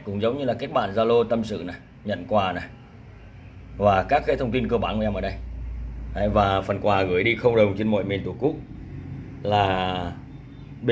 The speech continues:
M ba bảy và số series đang nằm ở trong này các bác nhá. Đấy, em vừa chốt xong. Ok các bác này, à, vẫn đang còn cơ hội cho những anh em may mắn, à,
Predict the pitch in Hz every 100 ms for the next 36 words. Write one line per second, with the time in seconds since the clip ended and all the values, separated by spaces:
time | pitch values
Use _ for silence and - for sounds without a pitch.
0 | 120 110 98 107 104 85 82 101 - -
1 | - - - - - - - - - -
2 | 101 98 98 90 113 123 143 127 120 120
3 | 110 110 98 98 107 95 104 127 131 -
4 | - - 90 - - 117 110 98 120 120
5 | - - - - - - - - - -
6 | - - - - - - 139 143 143 143
7 | 160 160 - - - - - - - 104
8 | 101 101 101 98 117 135 123 113 127 127
9 | 110 107 127 104 120 127 123 123 120 123
10 | 143 156 147